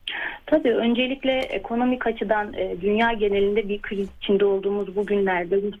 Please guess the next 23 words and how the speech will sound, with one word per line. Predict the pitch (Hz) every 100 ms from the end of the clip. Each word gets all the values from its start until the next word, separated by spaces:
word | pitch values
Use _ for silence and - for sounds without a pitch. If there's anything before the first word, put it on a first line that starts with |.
| -
sağlığımızı | 196 196 196 202 208
korumak | - 208 202 196 -
elbette | 220 202 185 - 175
zorlaştı. | 175 170 165 175 - - - - - - -
E, | - - -
ve | 208
birçok | 226 226 262 233
insan | 226 233
yaşamı | 226 220 202 226
içerisinde | 226 226 220 - 226 196
bu |
süreci | 202 208 220 226
nasıl | 226 226 214
daha | 208 214
sağlıklı | 214 202 202 202 202
geçirebileceğine | 202 - 214 202 202 202 208 214 208
dair | 190 190 226 -
sıklıkla | 226 - 233 240
bizlerle | 214 196 226 226
iletişim | 370 208 202 - 220
halinde | 208 180 170 165
oluyor | 170 175 202 269
ve, | 233